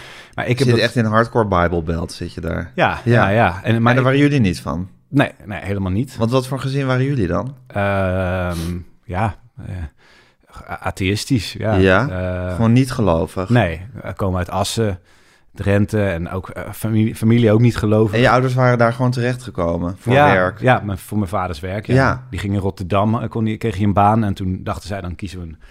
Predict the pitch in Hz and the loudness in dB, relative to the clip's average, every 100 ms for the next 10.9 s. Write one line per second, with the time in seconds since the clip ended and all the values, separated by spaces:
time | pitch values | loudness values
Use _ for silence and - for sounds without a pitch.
0 | - - - - 87 87 90 - 87 104 | -20 -18 -18 -14 -8 -4 -4 -6 -8 -8
1 | 92 - 92 87 87 82 - 110 113 92 | -8 -8 -8 -6 -8 -8 0 2 2 0
2 | 87 104 95 123 123 123 127 127 127 143 | -6 -2 2 4 4 4 2 0 -4 -4
3 | 156 - 90 87 85 87 87 90 - 95 | -4 0 0 0 -2 -4 -4 -6 -6 -10
4 | 90 - - - - 120 175 165 113 110 | -10 -14 -20 -20 -8 2 2 2 0 0
5 | 123 180 127 90 92 127 98 101 - 139 | 2 2 0 0 -2 -4 -4 -6 -8 -6
6 | 117 - _ 104 - 127 143 139 104 - | -6 -10 _ -10 -2 0 2 2 -2 -6
7 | - - _ _ 127 107 - _ - 107 | -20 -20 _ _ -4 -4 -6 _ -6 0
8 | 120 120 117 113 117 95 - - - - | 2 4 2 0 -2 -4 -12 -20 -20 -12
9 | 104 110 110 107 107 120 101 117 101 92 | -2 0 0 -2 -4 -4 -2 0 0 2
10 | 117 110 92 90 117 - 101 98 90 | 2 2 -2 -4 -6 -10 -8 -6 -8